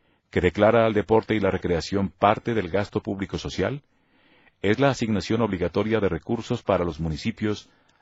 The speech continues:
a través del Sistema General de Participaciones,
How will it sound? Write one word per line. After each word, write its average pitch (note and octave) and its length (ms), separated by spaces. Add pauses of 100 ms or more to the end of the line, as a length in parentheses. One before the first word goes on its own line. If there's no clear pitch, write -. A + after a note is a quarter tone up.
(180)
a F#2+ 100
través G2 340
del C3+ 120
Sistema A2+ 380
General G2+ 360
de F#2+ 80
Participaciones, E2 1040